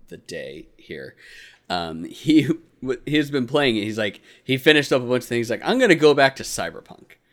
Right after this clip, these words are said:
And one day he raided into Panda and he was like, "Man, it just crashed on me, like, eight times." <laughs>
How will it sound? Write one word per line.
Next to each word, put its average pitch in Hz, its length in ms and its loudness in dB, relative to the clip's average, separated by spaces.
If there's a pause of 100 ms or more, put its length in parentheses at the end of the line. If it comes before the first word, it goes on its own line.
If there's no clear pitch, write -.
(420)
And 101 460 0
one 147 260 4
day 147 280 8
he 131 240 0
raided 123 400 4
into 131 200 0
Panda 110 580 -2
and 104 140 -8
he 107 80 -8
was 101 180 -10
like, 92 320 -8 (360)
"Man, 131 640 6 (160)
it 127 100 2
just 131 220 0
crashed 113 360 2
on 101 100 -4
me, 90 80 -8
like, 85 260 -12
eight 80 220 -12
times." - 540 -20
<laughs> 156 60 -6